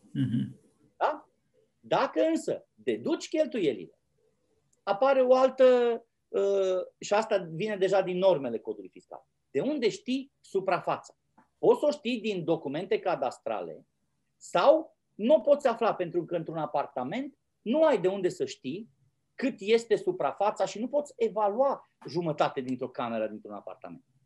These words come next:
Speaker 2: Și atunci, dacă nu rezultă din documentele oficiale, din cadastru, atunci este pe declarația pe proprie răspundere a contribuabilului.
Speaker 1: Mhm.
Speaker 2: El îți spune, "Uite, asta mi este suprafața." Și atunci va face un raport de evaluare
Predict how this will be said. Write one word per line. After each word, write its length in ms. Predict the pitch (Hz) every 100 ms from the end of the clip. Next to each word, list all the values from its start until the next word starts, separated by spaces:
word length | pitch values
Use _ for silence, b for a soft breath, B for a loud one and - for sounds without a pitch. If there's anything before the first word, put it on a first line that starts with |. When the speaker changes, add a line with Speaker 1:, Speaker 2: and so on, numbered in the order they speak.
| _ _
Speaker 2:
Și 100 | 185
atunci, 260 | 185 294
dacă 280 | 254 202 170
nu 140 | 175 302
rezultă 420 | 320 240 247 208
din 180 | 170 160
documentele 840 | 151 - 170 208 202 175 151 - _ _
oficiale, 840 | - 135 127 120 - 139 156 123
din 240 | 104 113 110
cadastru, 840 | 113 107 139 147 - - 110 - _ _
atunci 580 | 127 131 214 233 - -
este 280 | 147 208 170
pe 120 | 220
declarația 440 | 185 185 180 226
pe 120 | 185 151
proprie 360 | 180 208 208
răspundere 920 | 180 151 - 165 202 196 190 165 117 _ -
a 140 | 151
contribuabilului. 880 | - 254 214 165 147 113 98 87 90 _ _ -
Speaker 1:
Mhm. 140 | 139
Speaker 2:
El 120 | 185 220
îți 120 | 127
spune, 220 | 180 156
"Uite, 180 | 180 175
asta 200 | 175 156
mi 80 | 147
este 160 | 156
suprafața." 680 | 139 127 110 - 82 151 - _ _ _
Și 100 | -
atunci 260 | 190 302 233
va 140 | 240
face 240 | 254 269
un 60 | 254
raport 360 | 214 190 233 202
de 60 |
evaluare 800 | 196 170 151 143 190 190 117 123